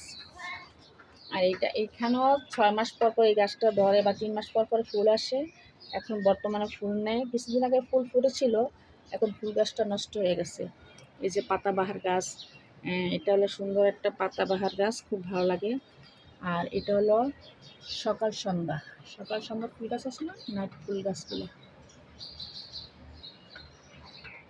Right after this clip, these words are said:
আসলে বারান্দায় কিছু লাগালে কিন্তু ভালো লাগে, ছোট ছোট করিডোরগুলো অসা-, সুন্দর লাগে।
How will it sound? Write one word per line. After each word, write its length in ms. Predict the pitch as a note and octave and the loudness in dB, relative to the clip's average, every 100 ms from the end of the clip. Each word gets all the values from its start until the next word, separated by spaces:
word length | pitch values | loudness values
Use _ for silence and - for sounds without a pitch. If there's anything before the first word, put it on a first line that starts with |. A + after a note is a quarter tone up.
| - - - - | -20 -20 -20 -16
আসলে 320 | G#3 C4+ B3+ | -4 0 2
বারান্দায় 520 | G#3 G3+ A3 A3 A3+ | 4 2 2 2 0
কিছু 260 | G#3+ - G#3+ | 0 -4 -2
লাগালে 420 | F#3+ F#3+ G3+ G3+ | 0 2 0 -2
কিন্তু 300 | - G3 G3 | -2 -6 -8
ভালো 340 | F3+ E3+ E3+ | -10 -8 -6
লাগে, 340 | F3 F3 F3 - B3+ - - - - | -4 -6 -8 -12 -12 -18 -20 -20 -20
ছোট 140 | - F#3+ - | -16 -16 -14
ছোট 120 | F#3 G3 - | -10 -8 -4
করিডোরগুলো 600 | F#3+ F#3+ F#3+ F#3 F#3 F#3+ | -2 2 2 2 0 0
অসা-, 460 | F#3+ F#3 F#3+ F3+ - - | 0 -4 -10 -16 -18 -14
সুন্দর 240 | F#3+ F#3 | -8 -2
লাগে। 340 | F#3 F#3 F#3 | 0 0 0